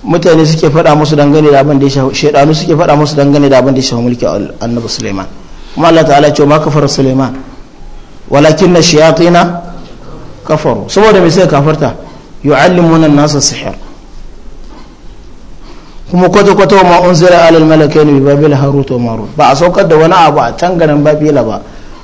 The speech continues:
ga Harut da Marut. Allah Ta'ala ya ce, "Wa laqad alimu", haqiqa su Yahudawan sun san, "laman ishtarahu",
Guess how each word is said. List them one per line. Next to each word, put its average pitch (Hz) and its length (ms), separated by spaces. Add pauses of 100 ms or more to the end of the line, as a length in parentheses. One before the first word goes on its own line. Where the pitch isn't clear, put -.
(120)
ga 135 80
Harut 147 380
da 120 160
Marut. 107 400 (1200)
Allah 147 240
Ta'ala 131 260
ya 135 60
ce, 139 140
"Wa 135 140
laqad 139 320
alimu", 151 440
haqiqa 135 420
su - 240
Yahudawan 190 640
sun 143 220
san, 139 260 (480)
"laman 165 440
ishtarahu", 151 720